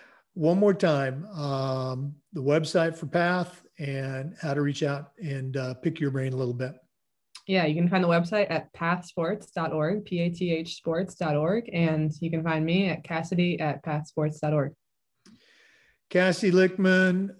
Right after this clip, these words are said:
Speaker 1: uh, All-American, academic,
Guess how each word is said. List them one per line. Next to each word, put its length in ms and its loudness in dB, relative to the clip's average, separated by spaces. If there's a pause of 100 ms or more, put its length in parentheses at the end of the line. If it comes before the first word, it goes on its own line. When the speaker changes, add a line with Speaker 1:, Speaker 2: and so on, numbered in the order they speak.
(100)
Speaker 1:
uh, 500 -8
All-American, 1160 2
academic, 1120 0